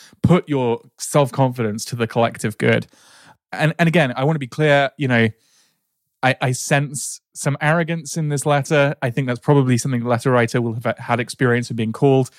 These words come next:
I am arrogant. I do not think arrogance is a sort of moral horror. Um, I think, however, it is an opportunity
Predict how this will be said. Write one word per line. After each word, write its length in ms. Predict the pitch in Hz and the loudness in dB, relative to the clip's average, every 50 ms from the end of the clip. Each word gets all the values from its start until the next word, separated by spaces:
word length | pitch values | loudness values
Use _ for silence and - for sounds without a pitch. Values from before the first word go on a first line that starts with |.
| _ _ - _ _ _ _ - | _ _ -20 _ _ _ _ -2
I 80 | 123 | 0
am 160 | 139 147 147 139 | 0 0 0 0
arrogant. 500 | 139 127 127 127 123 127 120 117 120 - - | 0 2 2 2 2 0 -2 -2 -4 -4 -6
I 80 | 127 | -4
do 100 | 107 120 | -2 0
not 220 | 117 120 120 107 - | 0 0 0 0 -2
think 120 | 123 117 | -4 -2
arrogance 460 | 117 120 120 120 120 120 120 - - | 0 0 0 0 0 -2 -4 -4 -6
is 140 | 123 120 117 | -6 -6 -6
a 80 | 113 110 | -6 -4
sort 140 | 135 127 | -2 -4
of 60 | 117 113 | -2 -2
moral 460 | 123 120 123 123 127 123 120 120 127 - | 0 0 2 2 2 0 -2 -4 -8 -10
horror. 480 | - - 131 117 117 120 120 117 123 - _ _ _ _ _ _ _ _ _ - | -2 0 0 2 2 2 0 0 0 -2 _ _ _ _ _ _ _ _ _ -4
Um, 420 | 123 123 120 117 117 117 120 - _ - | 0 2 2 2 2 0 -2 -6 _ -6
I 140 | 120 123 | -4 -4
think, 340 | 117 120 - 147 127 127 - | -4 -2 -2 0 0 0 -2
however, 400 | - 123 120 123 120 110 113 113 | 0 0 2 2 2 2 2 0
it 80 | 113 120 | 0 0
is 140 | 113 107 - | -2 -2 -2
an 80 | 123 | -2
opportunity 800 | 113 - - 120 - - 165 151 147 131 - - 113 110 110 104 | -2 -2 -2 -4 -2 0 2 4 4 4 4 2 2 2 2 0